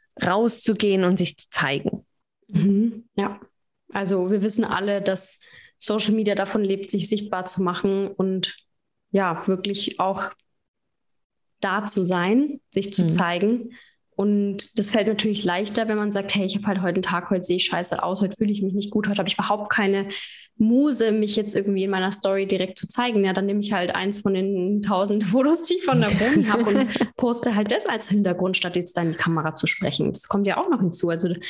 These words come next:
Speaker 2: das ist ja halt immer so auch ein Backup, wenn man mal selber grad so keinen guten
Speaker 1: Ja.
Speaker 2: Moment hat. Und die
Speaker 1: So
Speaker 2: haben wir
Speaker 1: viel
Speaker 2: alle.
Speaker 1: gut, so viel gut Vibes wieder herzuholen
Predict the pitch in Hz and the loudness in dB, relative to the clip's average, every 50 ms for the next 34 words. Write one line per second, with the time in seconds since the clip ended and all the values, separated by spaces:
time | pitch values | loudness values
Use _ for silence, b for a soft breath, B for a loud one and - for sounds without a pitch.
0 | B B B B - 196 220 220 - 240 226 226 - - 311 277 277 262 - 254 | B B B B -2 0 2 2 2 2 0 0 0 2 2 2 2 2 2 2
1 | 240 220 208 226 226 240 220 208 220 226 - - - 175 196 - 196 190 190 190 | 2 2 2 0 0 0 -2 0 -2 -2 -2 -2 -4 -2 -2 0 0 0 2 0
2 | 190 190 185 185 180 190 196 202 202 196 202 - 180 170 - - - - 180 170 | 0 0 -2 -2 0 0 0 0 0 -2 -4 -6 -6 -6 -6 -4 -2 0 0 2
3 | 175 170 170 165 208 208 208 202 170 165 160 156 156 156 - - - - - - | 2 0 0 0 0 0 2 4 4 4 4 2 0 -2 -4 -6 -8 -8 -12 -16
4 | _ _ _ _ _ _ - 190 196 - 170 170 165 - 196 190 175 180 175 170 | _ _ _ _ _ _ 0 2 2 4 4 4 4 4 4 4 4 4 2 2
5 | 190 196 - - - - - 190 - 214 202 202 - 262 262 226 247 233 190 190 | 0 0 -2 -2 -2 -2 -2 0 0 0 0 2 2 2 4 4 2 4 4 2
6 | 190 190 196 196 - - - 202 180 190 190 190 185 190 175 175 - - 190 185 | 2 2 0 0 -2 0 0 2 2 4 2 4 4 2 2 2 2 0 2 4
7 | 190 175 170 170 180 | 4 4 4 4 2